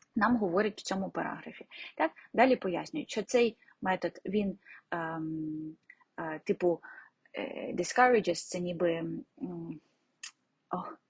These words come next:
God, how to say that in Ukrainian? Він, типу, м, що водіям не хочеться, так? Водії, е, втрачають мотивацію або бажання використовувати цю дорогу, тому що вони не хочуть, наприклад,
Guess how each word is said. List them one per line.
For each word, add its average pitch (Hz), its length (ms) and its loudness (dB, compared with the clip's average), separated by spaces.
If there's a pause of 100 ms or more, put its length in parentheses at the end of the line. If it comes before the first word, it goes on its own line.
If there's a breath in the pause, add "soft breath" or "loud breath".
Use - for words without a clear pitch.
God, 170 120 -10 (100)
how 190 80 -4
to - 100 -14
say 175 220 -6
that 165 140 -4
in 160 180 -8
Ukrainian? - 360 -10 (540 loud breath)
Він, 254 340 6
типу, 226 640 4 (120)
м, 190 800 -2 (560)
що 220 240 4
водіям 233 520 6
не 262 80 6
хочеться, - 600 2
так? - 240 2
Водії, 208 520 2 (340 loud breath)
е, 190 160 2
втрачають 202 680 2 (240)
мотивацію 202 680 2
або 175 140 0
бажання 220 640 2 (180 loud breath)
використовувати 202 880 2
цю 185 180 0
дорогу, 233 440 2
тому 185 260 -6
що - 180 -8
вони 175 200 -8
не 214 100 -4
хочуть, - 320 -4
наприклад, - 380 -4